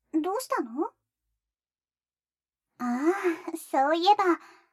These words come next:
大学の試験近いんだったよね。普段勉強してない分、直前になれば焦っちゃうか。まあ、私も人のこと言えないんだけどね。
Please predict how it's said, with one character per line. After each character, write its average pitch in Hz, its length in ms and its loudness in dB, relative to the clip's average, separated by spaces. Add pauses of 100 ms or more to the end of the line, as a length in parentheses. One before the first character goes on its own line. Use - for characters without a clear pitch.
(300)
大 233 260 -2
学 330 240 2
の 392 160 2
試 - 140 -12
験 349 420 6
近 - 340 2
い 453 120 -2
ん - 20 -2
だ 415 100 4
っ 392 80 -4
た 339 100 6
よ 302 120 8
ね。 302 240 8 (1400)
普 254 180 2
段 247 320 2
勉 220 280 2
強 285 220 4
し - 100 -6
て 339 100 6
な 349 160 8
い 359 80 8
分、 320 300 10 (500)
直 202 100 -4 (140)
前 330 160 6
に 370 140 2
な 403 100 2
れ 440 140 6
ば 262 140 6
焦 202 40 -4
っ 381 220 2
ち - 80 0
ゃ 554 80 6
う 415 60 -2
か。 330 120 4 (1500)
ま 294 280 6
あ、 262 40 4
私 277 420 0
も 381 100 6 (680)
人 - 300 6
の 339 100 10
こ 427 160 0
と - 140 -2 (160)
言 214 240 2
え - 20 8
な 294 140 8
い 339 100 8
ん 392 60 6
だ 427 80 2
け 320 100 0
ど 254 140 0
ね。 226 100 2